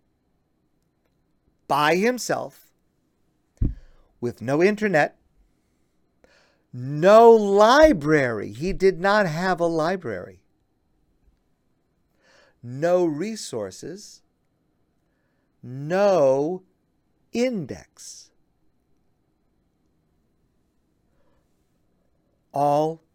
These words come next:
from memory. It is literally unbelievable. Here's another pet peeve of mine.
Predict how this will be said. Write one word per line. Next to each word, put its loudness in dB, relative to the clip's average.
from -10
memory. -18
It 4
is 0
literally 0
unbelievable. 0
Here's -6
another -6
pet -8
peeve -6
of -10
mine. -8